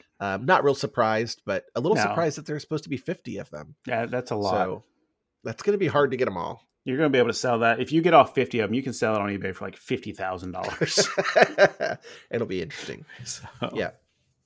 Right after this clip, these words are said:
Speaker 1: All right. And so Lego has also gotten back in the act. So there's a lot of great Lego Disney related items.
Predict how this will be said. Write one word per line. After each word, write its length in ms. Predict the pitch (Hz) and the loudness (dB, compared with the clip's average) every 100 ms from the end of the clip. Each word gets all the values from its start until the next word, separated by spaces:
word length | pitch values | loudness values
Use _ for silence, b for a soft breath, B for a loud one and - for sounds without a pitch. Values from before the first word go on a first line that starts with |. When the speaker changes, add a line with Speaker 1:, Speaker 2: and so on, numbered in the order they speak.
| _ B B B _ _ | _ B B B _ _
Speaker 1:
All 80 | 104 | 2
right. 160 | 127 135 | 2 2
And 220 | 143 175 | 0 0
so 260 | - 151 156 | 2 4 4
Lego 480 | 131 131 196 127 117 | 4 4 4 2 2
has 220 | 123 123 | 0 2
also 260 | 113 127 | 2 0
gotten 240 | 117 113 104 | 0 0 0
back 240 | 110 110 | -2 -2
in 80 | 104 | -2
the 80 | 104 | 0
act. 180 | 120 - | 0 0
So 120 | 180 | -4
there's 160 | 220 | -2
a 40 | 160 | -2
lot 320 | 113 117 127 | 0 2 2
of 60 | 113 | 0
great 260 | 120 120 | -4 -4
Lego 460 | 107 113 123 127 131 B B B | -2 0 0 0 -2 B B B
Disney 300 | 127 120 135 | -4 -2 -2
related 320 | 120 123 123 | 0 0 0
items. 440 | 117 127 127 123 | 0 0 -4 -8